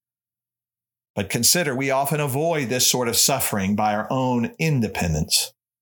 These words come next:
But finally, suffering can come upon the Christian if he is disobedient to God.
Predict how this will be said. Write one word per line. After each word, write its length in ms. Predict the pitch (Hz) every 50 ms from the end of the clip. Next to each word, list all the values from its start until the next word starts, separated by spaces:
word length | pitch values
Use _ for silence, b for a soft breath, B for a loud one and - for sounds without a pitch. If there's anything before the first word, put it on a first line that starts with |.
| _ _ _ _ _ _ _ _ _ _ _ _ _ _ _ _ _ -
But 80 | 151
finally, 380 | - - 185 196 196 190 165 151
suffering 440 | - - 196 185 185 - 185 175 165
can 240 | - 165 131 123 120
come 180 | - 160 151
upon 320 | 151 143 - 147 139 139 127
the 60 | 120
Christian 500 | 120 - - 147 - - - 123 104 104
if 140 | 104 107 -
he 140 | 117 110
is 180 | 110 107 104 -
disobedient 800 | - 151 147 - - 127 113 117 123 123 117 110 95 80 - -
to 100 | - 101
God. 540 | 85 95 87 80 78 76 76 76 80 82